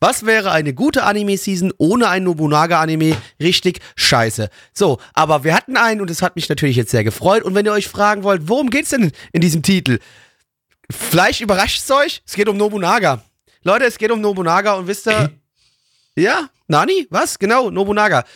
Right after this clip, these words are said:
Speaker 1: Und wir ver-, verfolgen hier Nobunagas, äh, eher jüngere Jahre, seine Jugend, seine Teenagerjahre und was er da so für schlimme, lustige, unterhaltsame Dinge angestellt hat.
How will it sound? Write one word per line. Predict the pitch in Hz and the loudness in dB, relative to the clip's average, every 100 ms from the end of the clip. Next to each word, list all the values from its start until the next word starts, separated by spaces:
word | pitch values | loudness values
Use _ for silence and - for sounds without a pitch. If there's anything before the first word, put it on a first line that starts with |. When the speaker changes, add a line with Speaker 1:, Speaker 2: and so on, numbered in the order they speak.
| - | -8
Speaker 1:
Und | 165 | -2
wir | 185 185 | 0 0
ver-, | 170 160 | -4 -4
verfolgen | 175 - 196 190 | -4 0 -2 -2
hier | 175 202 | -2 -2
Nobunagas, | 180 185 185 180 170 175 170 - | 0 0 0 2 2 2 -2 -2
äh, | 160 160 - - | 0 0 -2 -2
eher | 165 185 | 0 2
jüngere | 156 147 220 233 | 0 -2 0 0
Jahre, | 180 160 170 208 190 | 0 2 2 2 0
seine | 160 165 | -2 -2
Jugend, | 156 175 202 180 | -2 -4 -4 -2
seine | 160 151 151 - | 0 0 -2 -4
Teenagerjahre | - 226 151 135 143 131 131 135 165 175 - - - | -4 0 0 2 2 4 4 2 0 -6 -12 -20 -8
und | - 160 160 - | -2 0 0 -4
was | 143 170 - | -2 -2 -2
er | - 180 | -2 0
da | 180 180 | 2 0
so | 185 | -2
für | 175 190 | -2 -2
schlimme, | - 190 226 247 | -2 -4 -2 0
lustige, | 214 233 - 226 226 | -2 -6 -8 -2 0
unterhaltsame | - 196 180 180 226 233 | 0 -2 -2 0 -2 -2
Dinge | 196 294 269 | -2 0 2
angestellt | 175 151 143 - 135 127 | 0 0 -2 0 2 2
hat. | 127 113 - | 2 0 -2